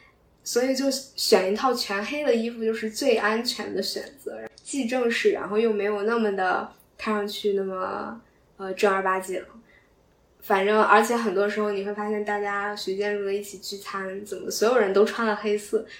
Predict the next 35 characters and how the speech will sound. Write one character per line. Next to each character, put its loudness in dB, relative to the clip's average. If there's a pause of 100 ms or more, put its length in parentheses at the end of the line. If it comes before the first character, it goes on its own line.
就 2
你 0
就 8
知 2
道， 4 (100)
哦， -4
这 -10
是 0
一 4
群 -6
学 -10
建 -8
筑 -10
人。 -10 (280)
其 -2
实 8 (220)
很 -2
多 0
学 -4
艺 0
术 -6
的， -4
我 -6
发 -10
现 -10
也 -8
是 -10
这 -10
样。 -12
就 2
我 6
问 4
过 6
一 2
个， 2